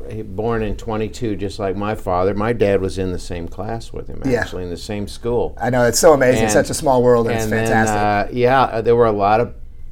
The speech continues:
Speaker 1: g-, guys from that era. Uh, uh, wh-, who was it? Ray, uh, Evans, the All-American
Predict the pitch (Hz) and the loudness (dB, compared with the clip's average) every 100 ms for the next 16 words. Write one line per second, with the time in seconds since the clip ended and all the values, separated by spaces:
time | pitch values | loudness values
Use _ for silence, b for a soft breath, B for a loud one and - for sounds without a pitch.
0 | - - 110 95 104 110 110 113 - 98 | -10 -10 -8 -8 -6 -2 0 0 -4 -6
1 | 95 101 107 - - 110 107 107 110 107 | -4 -2 -4 -4 -8 -2 0 2 2 0
2 | - 90 85 82 b b b b b - | -4 -6 -6 -8 b b b b b -10
3 | 50 50 50 50 - - 101 - - 120 | -8 -8 -10 -10 -12 -10 -12 -10 -10 -6
4 | 110 107 - - 95 104 113 113 107 98 | -4 -4 -4 -8 -4 -2 2 4 2 0
5 | 98 113 113 113 117 117 - 95 95 90 | -2 0 0 0 -2 -4 -6 -6 -2 -2
6 | 95 104 104 104 104 98 107 101 104 104 | -2 -4 -4 -4 -4 -4 -6 -4 -6 -8